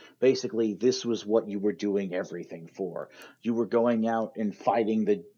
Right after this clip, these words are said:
the barbarian hordes in Germania for the Senate and the people of Rome.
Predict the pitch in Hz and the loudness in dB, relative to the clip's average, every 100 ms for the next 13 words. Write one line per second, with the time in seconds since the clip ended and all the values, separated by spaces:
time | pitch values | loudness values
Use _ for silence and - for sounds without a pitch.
0 | - 107 101 95 85 - 117 107 113 104 | 2 4 4 0 -4 0 2 6 6 6
1 | 107 95 110 110 - 107 90 107 107 107 | 2 2 2 2 0 -4 -2 -2 0 -2
2 | 98 90 80 113 101 - 120 107 95 - | -4 -6 -6 -4 -4 -2 -4 -4 -6 -6
3 | 113 98 92 95 98 95 87 | -6 -4 -6 -4 -4 -4 -10